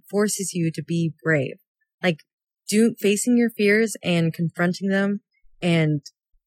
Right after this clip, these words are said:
doing it even though you're scared is the act of bravery.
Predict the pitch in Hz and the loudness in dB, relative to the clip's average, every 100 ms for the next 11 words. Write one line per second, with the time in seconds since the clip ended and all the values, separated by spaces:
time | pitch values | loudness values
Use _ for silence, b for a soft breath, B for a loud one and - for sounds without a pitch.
0 | _ _ _ _ - - - - 190 220 | _ _ _ _ -20 -20 -20 -20 -6 0
1 | 233 247 262 - 185 208 196 196 185 175 | 2 4 2 -2 -4 -2 0 0 -2 -4
2 | - 156 156 185 196 _ _ _ 190 185 | -2 0 2 0 -4 _ _ _ 2 2
3 | 160 - _ _ - 220 185 180 175 - | 2 -6 _ _ 0 2 4 0 -6 0
4 | 165 156 - - - | 2 2 0 -8 -12